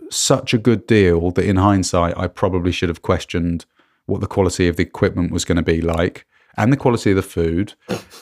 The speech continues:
Um, so, you know, there were other groups on that trip that we saw that had gone with other tour companies. They had a, like, a barbecue going at night. They were eating burgers. They had,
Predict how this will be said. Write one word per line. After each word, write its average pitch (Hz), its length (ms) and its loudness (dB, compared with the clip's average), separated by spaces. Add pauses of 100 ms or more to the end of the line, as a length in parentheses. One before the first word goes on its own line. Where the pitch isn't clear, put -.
(160)
Um, 101 640 0
so, 110 560 4 (100)
you 123 100 4
know, 101 140 4
there 113 160 4
were 120 160 0
other 120 220 2
groups 104 560 0
on 95 200 -2
that 90 220 -2
trip - 300 0
that - 160 -6
we 90 120 0
saw 87 340 2
that 85 120 -4
had 87 140 -6
gone 90 200 2
with 87 220 -2
other 95 220 0
tour 104 260 2
companies. 113 580 -2 (480)
They 156 140 -2
had 143 160 -2
a, 95 60 0
like, 92 180 -4
a 92 60 0
barbecue 151 760 -4
going 143 400 2
at 135 80 -2
night. 135 380 0
They 113 140 -2
were 101 140 0
eating 90 380 -6
burgers. 127 760 4
They 101 120 0
had, 90 220 -4